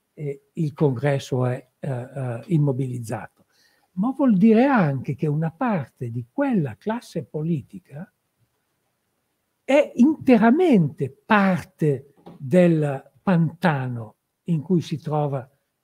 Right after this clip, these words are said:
si trova questa, questa classe politica. E si trova nel pantano di fronte, di fronte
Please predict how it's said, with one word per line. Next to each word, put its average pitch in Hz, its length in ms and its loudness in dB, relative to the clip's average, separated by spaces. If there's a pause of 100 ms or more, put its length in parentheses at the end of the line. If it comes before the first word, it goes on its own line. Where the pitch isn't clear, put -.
si 160 200 -8
trova 147 380 -8
questa, 123 560 -14 (140)
questa 139 300 -12
classe 131 320 -12
politica. - 600 -20 (580)
E 302 160 4
si 254 200 4
trova 285 300 6
nel 240 260 6
pantano 185 600 2
di 262 220 2
fronte, 220 960 2 (720)
di 180 240 0
fronte 151 760 0